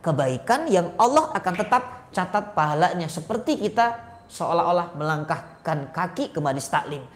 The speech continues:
Karena ini adalah hadiah bagi orang-orang yang istiqomah. Jadi tidak perlu teman-teman harus, apa, mondar-mandir dengan gadgetnya supaya terhitung melangkah, atau gadgetnya disimpan di dapur, melangkah dari gerbang ke dapur, tidak perlu,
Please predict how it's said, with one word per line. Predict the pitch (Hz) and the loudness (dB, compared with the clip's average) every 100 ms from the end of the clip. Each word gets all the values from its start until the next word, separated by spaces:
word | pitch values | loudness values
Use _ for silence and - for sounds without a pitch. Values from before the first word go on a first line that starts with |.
| - - - | -20 -20 -6
Karena | 139 160 | -2 0
ini | 180 170 | 0 0
adalah | 156 151 | 2 4
hadiah | 147 131 180 151 | 2 4 4 4
bagi | 143 147 | 2 4
orang-orang | 139 139 139 156 143 | 4 2 0 0 -2
yang | 135 | -8
istiqomah. | - 139 143 143 - - - - _ | -10 -6 -6 -6 -14 -20 -20 -20 _
Jadi | 120 170 180 - | 0 0 0 -4
tidak | - 156 151 | 0 4 4
perlu | - 196 180 | 6 6 6
teman-teman | 160 151 135 160 254 - - | 2 2 2 0 -2 -6 -2
harus, | 147 170 220 - - - - _ - | 4 6 4 2 -8 -20 -20 _ 0
apa, | 170 156 190 | 2 6 4
mondar-mandir | 165 160 151 151 160 151 156 151 156 151 - - - 139 | 4 4 4 4 4 6 6 6 4 2 -8 -16 -18 -6
dengan | 143 151 151 147 | -2 2 2 2
gadgetnya | 143 127 147 151 | 0 0 -2 -4
supaya | 147 - 151 160 | -4 0 0 0
terhitung | 143 151 147 | -2 -2 0
melangkah, | 147 147 151 156 151 | 2 2 2 0 -2
atau | - 156 - 135 | 0 0 2 2
gadgetnya | 143 131 151 151 | 2 0 -2 0
disimpan | 139 147 143 143 | -2 -2 0 0
di | 139 | 4
dapur, | 143 139 160 | 2 4 2
melangkah | 151 143 143 160 | 2 2 0 0
dari | 135 143 | 0 0
gerbang | 135 151 131 147 | 4 4 4 4
ke | 139 | 4
dapur, | 143 147 | 2 2
tidak | 147 135 127 | -2 -2 -4
perlu, | 131 135 | -4 -8